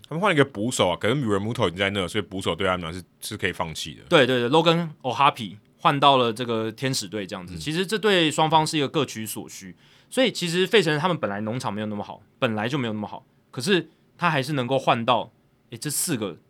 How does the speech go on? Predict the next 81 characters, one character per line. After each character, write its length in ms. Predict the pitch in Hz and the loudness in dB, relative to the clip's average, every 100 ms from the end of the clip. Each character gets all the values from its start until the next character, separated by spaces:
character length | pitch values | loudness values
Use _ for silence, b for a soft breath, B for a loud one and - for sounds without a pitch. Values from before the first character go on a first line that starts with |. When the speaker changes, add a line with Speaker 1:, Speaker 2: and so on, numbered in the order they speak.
| _ _ _ _ | _ _ _ _
Speaker 2:
真 260 | - 185 | 0 2
的 120 | 170 117 | 2 0
是 140 | 143 | -2
很 160 | 107 98 | -4 -6
对 220 | - 143 | -2 -2
点 280 | - 113 85 | -2 -8 -8
的 100 | 104 | -12
补 180 | 110 90 | -12 -12
强， 180 | - - | -14 -8
Speaker 1:
嗯。 60 | 104 | -4
Speaker 2:
我 60 | |
觉 120 | 98 139 | 0 0
得 160 | 180 - | 0 -2
费 120 | 185 | 0
城 100 | 135 | 0
人 140 | 123 135 | 0 -4
这 140 | - | -2
一 40 | 190 | 4
Speaker 1:
还， 60 | |
还 20 | 180 | 4
算 80 | |
不 80 | 113 | 2
错 320 | 101 160 92 | 0 0 0
啊。 100 | 76 - | -2 -10
Speaker 2:
在 140 | - 202 | -4 0
这 140 | 208 | 4
一 60 | 165 | 2
次 100 | 156 | 4
交 140 | 156 | 4
易 40 | 143 | 6
大 140 | 139 | 6
限 180 | 135 127 | 4 -2
表 220 | 104 107 | -2 -4
现 180 | 95 131 | -4 -6
是 120 | 110 | -6
相 180 | 117 110 | -4 -4
当 140 | 107 104 | -4 -6
好， 140 | 101 | -6
而 40 | |
且 180 | 139 143 - | -6 -8 -6
他 80 | - | 0
们 60 | 214 | 4
Speaker 1:
他 0 | |
们 100 | 190 | 4
没 100 | 170 | 4
有 80 | 127 | 4
做 220 | 151 127 | 4 4
那 100 | 131 | 4
种 100 | 101 | 2
很 220 | 110 85 | -2 -8
大 300 | - 143 101 | 2 4 4
的 140 | 90 82 | -2 -4
交 280 | - 92 | -2 -2
易， 120 | 95 85 | -2 -6
可 120 | 101 | -6
是 140 | 123 | -6
其， 300 | 123 - 107 - - | -6 -6 -6 -8 -12
看 180 | - 135 | 2 4
起 80 | 107 | 4
来 80 | 85 | 0
是 120 | 110 | 2
有 100 | 92 | 0
补 180 | 78 73 | -2 -4
到 220 | 90 85 _ _ | -4 -4 _ _
该 160 | - 92 | 0 0
补 240 | 80 67 | -2 -14
的 80 | 73 | -14
地 80 | 71 | -14
方。 140 | 69 | -6
Speaker 2:
对， 220 | 170 110 87 107 - | 0 0 -2 -10 -14
啊， 80 | 143 | -6
他， 100 | 165 | -4
他 160 | 165 | 0
们 80 | 180 | 2
也 80 | 151 | 4
把 200 | 143 113 | 6 4
那 120 | 127 | 2
个 100 | 127 | 0
失 220 | 117 - 131 | 0 -2 4
败 200 | 139 110 | 4 4
的 320 | 104 95 | -2 -8